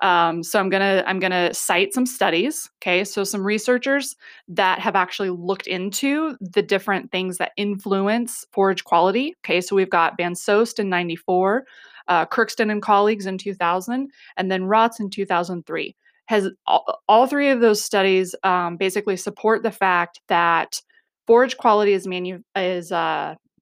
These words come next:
is influenced by management factors, um, particularly, okay, you've got forage applications, the harvest techniques,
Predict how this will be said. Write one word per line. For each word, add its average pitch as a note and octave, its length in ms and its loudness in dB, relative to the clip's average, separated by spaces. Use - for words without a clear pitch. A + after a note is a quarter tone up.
is E3 240 -2
influenced G#3+ 560 0
by D#3+ 340 0
management A3+ 500 0
factors, D#4 680 -2
um, F#3 240 2
particularly, G#3 1160 0
okay, F#3+ 180 0
you've F#3+ 140 0
got - 260 -4
forage A3 360 4
applications, C4+ 880 -2
the G3 80 2
harvest A3 640 0
techniques, A3 720 -4